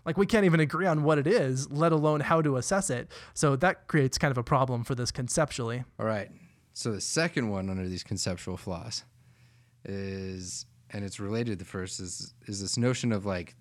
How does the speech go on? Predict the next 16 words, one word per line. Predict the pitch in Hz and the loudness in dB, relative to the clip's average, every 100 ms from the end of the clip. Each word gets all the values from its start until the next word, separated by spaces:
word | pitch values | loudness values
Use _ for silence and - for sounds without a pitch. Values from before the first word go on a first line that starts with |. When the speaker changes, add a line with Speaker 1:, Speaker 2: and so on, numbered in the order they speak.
| - 98 | -14 -12
Speaker 2:
the | |
test | - - 113 - | -10 -6 -6 -6
reliability | 107 98 98 95 90 92 90 90 | -8 -6 -4 -4 -4 -4 -2 -4
and | 90 | -6
validity. | 87 85 - - _ _ _ _ _ _ _ _ _ _ _ _ _ _ | -8 -8 -12 -16 _ _ _ _ _ _ _ _ _ _ _ _ _ _
Right? | 101 123 - _ | -4 -4 -6 _
Speaker 1:
Yeah. | - 165 120 - _ | 0 2 2 -4 _
Speaker 2:
So | - 110 | -12 -8
students | - 131 127 | -2 0 0
are | 127 | -2
placed | - 117 107 | 0 0 0
differently | - 107 117 110 | -4 -6 -2 -2
on | 98 | -2
different | 98 95 | -2 -4
tests. | 87 95 - - - _ _ - | -4 -8 -8 -10 -12 _ _ -4
Speaker 1:
Yeah. | 147 135 | 0 2